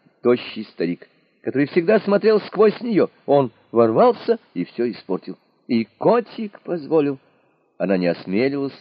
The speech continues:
ничего сказать, хотя рыдания так и рвались из нее. Астетин говорил сейчас пугающим голосом, жестким и нетерпеливым. «Вы живете вчерашним,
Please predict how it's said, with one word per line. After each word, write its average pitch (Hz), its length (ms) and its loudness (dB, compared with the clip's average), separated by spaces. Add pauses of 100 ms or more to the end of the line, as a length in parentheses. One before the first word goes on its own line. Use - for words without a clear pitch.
ничего 120 400 -8
сказать, 101 400 -6
хотя 73 340 -6
рыдания 78 440 -4
так - 220 -12
и - 40 -14
рвались 73 420 -10
из 71 160 -18
нее. 71 140 -14 (1400)
Астетин 110 800 4
говорил 107 340 2
сейчас 110 340 0
пугающим 104 800 2
голосом, 101 480 2 (320)
жестким 95 640 0 (320)
и 92 140 -2
нетерпеливым. 80 680 -6 (640)
«Вы 156 180 -2
живете 139 480 2
вчерашним, 139 680 2